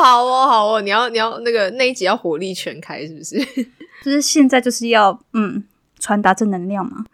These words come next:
Speaker 1: 哦，好，好啦，那个新年，新年新希望，是不是？
Speaker 2: 对，对，对。
Speaker 1: 做，做，做有什么新年新希望？
Speaker 2: 哦，我就复制去年的。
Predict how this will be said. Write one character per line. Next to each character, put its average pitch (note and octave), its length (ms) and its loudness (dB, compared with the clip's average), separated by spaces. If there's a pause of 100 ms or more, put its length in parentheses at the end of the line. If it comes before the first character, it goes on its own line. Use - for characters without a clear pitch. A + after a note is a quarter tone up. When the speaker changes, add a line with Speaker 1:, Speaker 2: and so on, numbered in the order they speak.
(100)
Speaker 1:
哦， A3+ 640 -12
好， - 480 -16 (500)
好 E3+ 200 2
啦， D3 400 2
那 G#3+ 120 -2
个 E3 280 4
新 B3 340 2
年， F3 480 2 (120)
新 - 180 -4
年 G#3 160 2
新 G3 220 -2
希 F#3 240 -2
望， E3 240 0
是 E3+ 100 -14
不 - 80 -10
是？ E3+ 320 -12 (240)
Speaker 2:
对， G#3+ 180 -12
对， G3 180 -18
对。 - 120 -20
Speaker 1:
做， C4 300 0 (100)
做， C4+ 240 0
做 C4 240 -2
有 A3 100 0
什 A3+ 160 -6
么 F3+ 160 -6
新 F3+ 300 -10
年 E3+ 160 -12
新 F#3 240 -10
希 E3+ 300 -10
望？ F#3 160 -6 (240)
Speaker 2:
哦， C#4 120 -2
我 D4+ 80 0
就 D#4+ 140 0
复 D#4 160 4
制 C#4 180 0 (220)
去 - 220 8
年 F3 180 4
的。 E3 160 -4